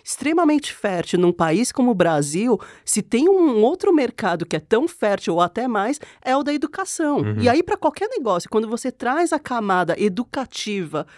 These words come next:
Speaker 1: não é a publicidade pela publicidade, não é o publi pelo publi, mas assim,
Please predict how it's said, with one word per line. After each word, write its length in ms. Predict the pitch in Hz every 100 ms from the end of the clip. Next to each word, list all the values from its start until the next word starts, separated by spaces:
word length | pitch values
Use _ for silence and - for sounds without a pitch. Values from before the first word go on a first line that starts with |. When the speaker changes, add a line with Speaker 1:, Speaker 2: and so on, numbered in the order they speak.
| - -
Speaker 1:
não 300 | 240 262 247
é 240 | 285 339
a 120 | 302 214
publicidade 720 | 240 208 233 - 180 185 170
pela 200 | - 175
publicidade, 640 | 185 165 170 - 143 139
não 140 | 175 185
é 80 | 277
o 80 |
publi 320 | 302 277 254 247
pelo 220 | 240 220
publi, 300 | 247 277 302
mas 200 | 277 277
assim, 220 | 262 277